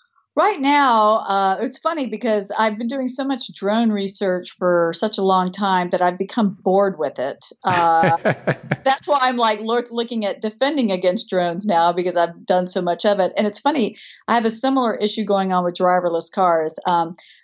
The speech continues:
Speaker 1: I'm so bored with the idea of driver distraction and this idea of how to bring the human back into the loop of the driverless car. I'm very, I'm very fatalistic about it.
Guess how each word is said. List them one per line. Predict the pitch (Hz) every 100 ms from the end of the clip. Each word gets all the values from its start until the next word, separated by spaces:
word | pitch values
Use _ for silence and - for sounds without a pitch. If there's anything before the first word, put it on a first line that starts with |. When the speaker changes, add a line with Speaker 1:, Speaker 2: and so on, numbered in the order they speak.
| _
Speaker 1:
I'm | 226 247 247
so | - 285 262 277
bored | 202 - 196 196 214 202
with | 185 180 180
the | 190
idea | 170 185 185 185
of | 175
driver | 170 175 180 180
distraction | 175 - 180 165 160 - 185 175 170
and | 160 160 214 180
this | 190 185
idea | 185 180 180 175
of | 175 175 160 160
how | 160 190
to | 190
bring | 185 180
the | 175
human | 175 180 175 170
back | 165 165 175
into | 175 175
the | 175
loop | 165 165 170
of | 165 160
the |
driverless | 151 165 165 165 160 165
car. | - 175 170 175 - _ _
I'm | 196
very, | 220 - _ -
I'm | 208
very | 220 240
fatalistic | 247 220 196 185 185 185
about | 175 170 151
it. | 147